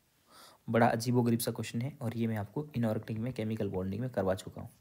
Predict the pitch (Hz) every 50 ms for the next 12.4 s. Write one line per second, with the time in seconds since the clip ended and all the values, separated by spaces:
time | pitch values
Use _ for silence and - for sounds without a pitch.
0 | - - - 101 101 101 98 104 98 101 95 92 87 90 92 90 - - 85 87
1 | 80 - - - - _ _ _ _ _ _ _ _ _ _ _ _ _ _ _
2 | _ _ _ _ _ _ - - _ - - - 156 151 156 - - - - -
3 | - - - _ _ _ - 165 160 - 180 170 151 151 147 127 113 92 92 85
4 | - 120 - - - _ _ _ _ _ _ _ _ _ _ _ _ _ _ _
5 | - _ - - - - - - _ - 127 123 135 143 143 - 170 160 147 127
6 | - 143 131 127 127 - - 151 151 120 110 - 113 113 101 - - - - 104
7 | - - _ - - _ - - _ _ _ _ _ _ _ _ _ _ _ _
8 | _ _ - - _ _ _ _ _ _ _ - - 107 95 - 90 80 76 -
9 | - - - _ _ _ - - - _ _ - - - - - - _ _ -
10 | 135 127 123 117 113 110 127 139 - 147 - - - 151 156 147 - - 160 151
11 | 151 - 147 143 156 151 151 151 151 143 139 139 143 147 156 147 127 120 127 131
12 | 139 135 135 - 95 87 92 -